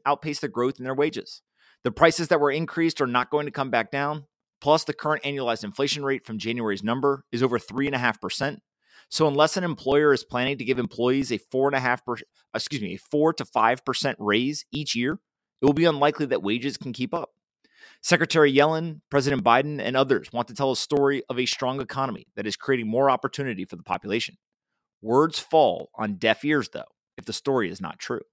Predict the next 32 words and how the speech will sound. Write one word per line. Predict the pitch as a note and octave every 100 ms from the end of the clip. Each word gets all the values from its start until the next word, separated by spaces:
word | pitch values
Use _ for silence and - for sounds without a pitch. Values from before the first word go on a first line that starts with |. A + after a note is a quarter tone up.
| _ _ _ _ - - - _
The | C#3+
countdown | - F3 F#3 F#3+ F#3 F3+
has | E3 C3
begun | D3 D#3 B2+ F#2+
till | G2+
the | G2+
election. | G2+ B2 - - - _ _ _ _
They | B2+
have | A#2+
less | D3+ -
than | D3 C3+
nine | C3+ D#3 D#3+
months | D3+ G#2+
to | -
get | A#2+ -
things | B2 A2+
turned | C3+ A#2+
around, | G#2+ A#2+ C#3+ C#3+ -
or | A#2+
many | B2+ D3
voters | D#3 E3 D#3 A2+
will | B2
enter | B2 D3
the | C#3+
ballot | C#3 C#3+ G#2+
box | D3+ D3 - - B2+
and | A2
vote | C3 -
based | A2 -
on | G#2
their | G#2
wallets. | A#2 C#3 - -